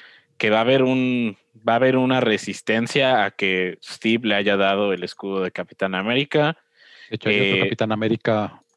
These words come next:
Speaker 2: entre comillas,
Speaker 1: ajá.
Speaker 2: oficial, ¿no? Por el gobierno.
Speaker 1: Exactamente, que no va a ser alguien que Steve había nombrado.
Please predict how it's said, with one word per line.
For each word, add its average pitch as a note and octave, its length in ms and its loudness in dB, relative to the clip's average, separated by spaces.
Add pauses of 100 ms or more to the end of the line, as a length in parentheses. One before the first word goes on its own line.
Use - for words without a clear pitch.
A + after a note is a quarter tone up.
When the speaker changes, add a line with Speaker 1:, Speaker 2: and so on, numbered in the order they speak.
(200)
Speaker 2:
entre A#2+ 220 0
comillas, A2 340 -2
Speaker 1:
ajá. - 60 -2
Speaker 2:
oficial, A2+ 460 0
¿no? C3+ 80 -2
Por A2 180 -2
el F#2+ 100 -2
gobierno. G2+ 240 -2
Speaker 1:
Exactamente, G2+ 920 0
que G#2 120 0
no A2 280 0
va A#2+ 80 4
a A2+ 40 -2
ser A2 240 0
alguien G#2+ 340 0
que F#2+ 220 -2
Steve G#2+ 380 -4
había G2 260 0
nombrado. A#2 680 0